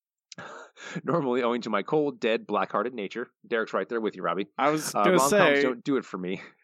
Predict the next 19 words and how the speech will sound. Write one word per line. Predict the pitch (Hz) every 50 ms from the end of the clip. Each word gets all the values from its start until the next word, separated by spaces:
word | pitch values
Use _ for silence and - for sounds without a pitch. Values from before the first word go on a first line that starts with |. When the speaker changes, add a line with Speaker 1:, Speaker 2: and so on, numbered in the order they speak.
| _ _ - - - - - - _
Speaker 1:
But | - 127 117
when | 127 123
it | 120
comes | - 156 147 143 -
to | 147
Monica | 131 131 135 143 -
and | 156 143
Chandler, | 123 - 131 113 110 113 117
I'm | 110 98
completely | 98 - 107 98 107
won | 101 101 104 98
over. | 95 95 95 110 110 - _ _ -
Thank | 120 113 104 - -
you. | 117 127
Best | 117 107 98 92 - 101
relationship | 98 92 - 101 92 -
on | 95 92
the | 104
show. | - - 95 90 95